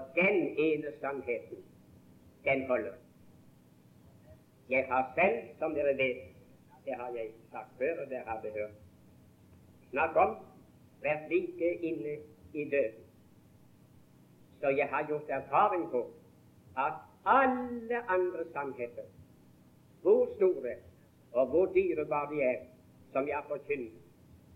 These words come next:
de mistet sin aktualitet. Og de hørte livet til. Men når jeg skulle gå over grensen fra verden og inn i evigheten, så var det bare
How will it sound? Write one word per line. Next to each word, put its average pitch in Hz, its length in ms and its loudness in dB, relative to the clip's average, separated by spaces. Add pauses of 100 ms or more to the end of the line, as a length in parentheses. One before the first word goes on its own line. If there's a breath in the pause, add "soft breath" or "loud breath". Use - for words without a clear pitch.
(380)
de 156 120 2
mistet 170 460 0
sin 156 140 -4
aktualitet. 147 720 -6 (1700)
Og 135 120 0
de 165 180 0
hørte 160 340 4
livet 170 420 2
til. 120 120 -6 (1700)
Men 135 140 0
når 147 100 4
jeg 156 240 4
skulle 147 200 0
gå 147 100 0
over 170 280 4
grensen 147 600 0 (1200)
fra 131 220 0
verden 151 460 0 (540)
og 110 120 2
inn 151 160 4
i 143 200 2
evigheten, 120 500 -2 (1080)
så 135 80 -4
var 131 100 0
det 135 160 2
bare 147 260 0